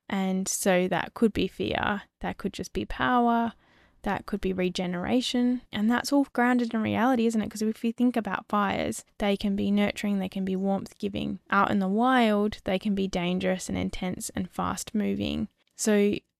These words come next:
depending on your experiences, you might, might have a different association with the symbol of fire. And if you're in Australia and you're frightened of bushfires versus if you're in Sweden and you're looking for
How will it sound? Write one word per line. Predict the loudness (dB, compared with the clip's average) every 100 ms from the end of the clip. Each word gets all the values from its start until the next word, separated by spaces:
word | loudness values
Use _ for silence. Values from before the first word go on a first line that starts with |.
| _ _
depending | 0 2 4 4 6
on | 8
your | 8 6
experiences, | 2 -2 0 2 2 0 0 2 2 -2 0
you | 2 4
might, | 4 4 2
might | 2 2
have | 0 0
a |
different | 0 0 0 0 -4
association | -2 0 2 4 2 2 0 0 0 0
with | 0 2 0 -4 -16 _ _
the | -2
symbol | 2 2 4 4 2
of | -2
fire. | -2 0 2 2 2 -4 -12 _
And | 0 2 2 0 -4 -6
if | -4 0
you're | 2
in | 2
Australia | 0 2 4 6 6
and | 4
you're | 2
frightened | 4 2 4 2 0
of | -2 _ 0
bushfires | 0 2 4 4 4 2 0
versus | 0 2 0 -2 -4 -16 -20 -20 _
if | -2 0
you're | 0 2
in | 2 2
Sweden | 2 0 2 2 0
and | 0 0
you're | 0 0
looking | -2 -2 -2 -2 -4 -2
for | 0 2 0